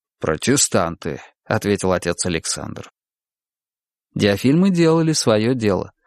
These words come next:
Особенно «Свет миру», кадрированные из ленты полнометражного фильма «Иисус из Назарета» Франко Дзеффирелли.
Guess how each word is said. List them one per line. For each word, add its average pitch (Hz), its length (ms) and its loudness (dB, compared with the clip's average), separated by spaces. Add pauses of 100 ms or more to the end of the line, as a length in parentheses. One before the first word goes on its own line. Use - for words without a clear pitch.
(340)
Особенно 180 440 2
«Свет 156 320 0
миру», 117 540 4 (180)
кадрированные 131 640 2
из 110 100 -2
ленты 131 320 0
полнометражного 113 880 0
фильма 127 540 2
«Иисус 127 480 0
из 117 120 2
Назарета» 120 720 0
Франко 120 400 0
Дзеффирелли. 98 800 -2